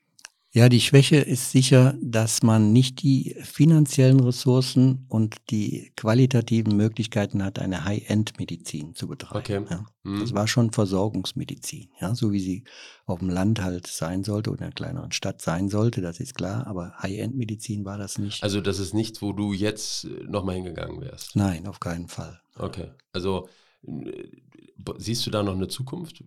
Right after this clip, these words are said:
Speaker 2: für diese Krankenhäuser?
Speaker 1: Ja, ich glaube schon, in, wir müssen ein hierarchisches, äh, System entwickeln, von der Barfußmedizin über die Versorgungsebene, mittlere Versorgungsebene bis zur High-End-Medizin.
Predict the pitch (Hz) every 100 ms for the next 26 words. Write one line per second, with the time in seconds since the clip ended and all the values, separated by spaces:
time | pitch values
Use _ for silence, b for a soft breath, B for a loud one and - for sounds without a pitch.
0 | _ - 117 110 - - 117 113 117 117
1 | 131 - B B 107 98 131 117 135 135
2 | 135 143 139 123 - 113 117 131 131 113
3 | 110 101 107 104 120 131 139 131 131 -
4 | - 117 110 113 120 - 107 - 127 131
5 | 101 - 117 143 143 170 160 - 104 101
6 | 104 127 131 135 - 120 117 117 123 127
7 | 139 - 107 107 98 - 101 - 98 104
8 | 123 127 113 - 117 127 123 123 117 123
9 | 123 113 104 104 110 110 104 98 107 -
10 | 107 92 104 104 101 98 87 85 - 82
11 | 92